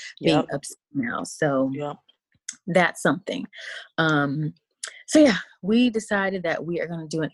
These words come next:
Speaker 1: episode talking about first what's going on, um, and then kind of giving solutions about what we can do.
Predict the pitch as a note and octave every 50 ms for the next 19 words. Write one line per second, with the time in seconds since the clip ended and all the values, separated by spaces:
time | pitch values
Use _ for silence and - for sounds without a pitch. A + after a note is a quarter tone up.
0 | - D#3+ E3 - E3+ D3+ - E3+ D#3+ D#3 D#3 D3+ D3+ - - F3 D#3+ D#3 D3+ -
1 | E3 D#3+ C#3+ - D3+ C#3+ - D3 D3 C#3+ C#3 C#3 C3+ - - - - - - -
2 | - - - - - - - _ _ _ _ _ - - A#3+ C4 B3+ - - A#3+
3 | A3+ - - - G#3 G#3+ G#3+ G#3+ - - E3 E3+ E3+ E3+ E3+ E3 D#3+ D#3+ D#3+ D#3
4 | D#3 D#3 D#3 D#3 D#3 - - - D#3 D3+ D3 D3 C#3+ C#3+ C#3+ C#3+ C#3+ C#3+ C#3+ C#3+
5 | D3 D3+ _ _ - - - _ _ _ _ _ _ _ - F3 F3 F3 E3+ D3+
6 | F3 F3 E3 E3 D#3+ D#3+ D#3 D#3+ D#3 - - F3 D#3+ D3+ D3 D3 - - E3+ D#3+
7 | D3+ D#3+ D#3+ D#3 D#3 D#3 D#3 D3+ D#3 D#3+ - _ _ - - - - E3+ D#3+ D#3
8 | E3 F3+ F3+ - - E3 D#3 D3 D3+ D3+ D3 - C#3 C#3 D3 C#3 B2+ C#3+ C#3 C#3
9 | A2+ - D3 D3 - - D#3+ D3 C#3+ C3+ - D#3+ D#3+ D#3+ D#3 D#3 D#3 D#3 D#3 D#3